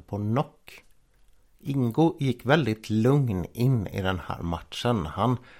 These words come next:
jabbade runt med sin vänster, och en jabb, för er som inte är helt hemma på boxningslingon,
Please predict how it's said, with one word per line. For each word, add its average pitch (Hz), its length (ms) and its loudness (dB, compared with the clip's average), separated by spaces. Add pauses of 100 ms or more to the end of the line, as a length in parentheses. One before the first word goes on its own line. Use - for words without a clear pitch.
(260)
jabbade 117 540 2
runt 131 420 2
med 104 140 -2
sin 90 300 -4
vänster, 98 840 -4
och 107 120 0
en 117 180 0
jabb, 101 520 -2
för - 200 -10
er 87 100 0
som - 200 -10
inte 92 220 -6
är 87 40 -8
helt 95 340 -4
hemma 90 380 -6
på - 280 -4
boxningslingon, 98 1400 -4